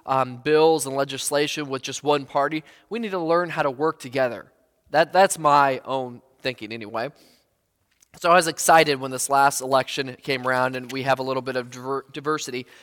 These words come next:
'cause I think we should learn how to live together. Compromise is a good thing. Um, same thing, I, I love compromise most of the time. I think it's a beautiful thing. I think I use it with my kids quite a bit. I,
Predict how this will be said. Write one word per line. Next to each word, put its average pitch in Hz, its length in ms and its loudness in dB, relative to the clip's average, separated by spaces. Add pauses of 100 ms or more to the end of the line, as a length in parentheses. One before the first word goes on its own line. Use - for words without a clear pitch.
(140)
'cause 180 100 -2
I 214 80 6
think 220 160 -4
we 226 80 -6
should 226 160 -6
learn 254 220 0
how 170 100 0
to 143 80 0
live 135 260 -4
together. 120 320 -6
Compromise 170 760 0 (320)
is 165 320 0
a 170 100 2
good 180 400 -2
thing. 127 300 -8 (480)
Um, 143 420 2
same 226 320 2
thing, 190 240 0
I, 180 140 4
I 175 140 2
love 196 280 2
compromise 196 600 0
most 214 240 -2
of - 60 -16
the 175 60 -2
time. 147 140 0
I 147 60 -2
think 180 180 -10
it's 190 140 -6
a 180 60 -6
beautiful 147 420 -8
thing. 139 380 -2
I 131 100 -8
think 151 260 -8
I 147 60 0
use 156 320 -4
it 170 100 -2
with 147 160 -8
my 139 120 0
kids 170 320 -6
quite 160 260 2
a 151 40 -2
bit. 160 220 0
I, 131 220 -4